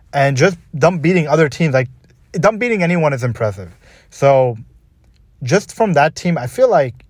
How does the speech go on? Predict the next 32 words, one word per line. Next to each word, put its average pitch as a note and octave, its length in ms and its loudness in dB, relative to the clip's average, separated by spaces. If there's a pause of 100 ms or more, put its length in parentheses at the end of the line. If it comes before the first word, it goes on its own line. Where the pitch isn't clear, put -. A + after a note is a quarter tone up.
(1120)
you D#3+ 60 0
know, F3+ 100 4 (100)
it E3+ 120 -2
becomes G#3+ 320 2
an F#3+ 100 2
interesting F3 460 -2
question D3+ 400 -2
on B2 400 0 (540)
someone D#3 280 0
like C3 160 0
Christian C3+ 380 -4
Wood A#2+ 340 -2 (1040)
because C3 640 0 (440)
he's D#3+ 340 -2
good D3 480 2 (180)
and C#3 160 -4
he's C3+ 140 -4
still - 280 0
pretty E3+ 280 0
young. C3+ 160 0
He's A2+ 100 -4
only D3 140 -2
twenty-six, C#3+ 500 -4 (320)
twenty, D#3 320 -6
twenty-five, F#3+ 400 -2
twenty-six, E3 400 -2
something D3+ 100 -8
like C3+ 140 -6
that. C3 180 -4 (640)
So - 160 0
it's D3+ 140 0
like, D3 340 0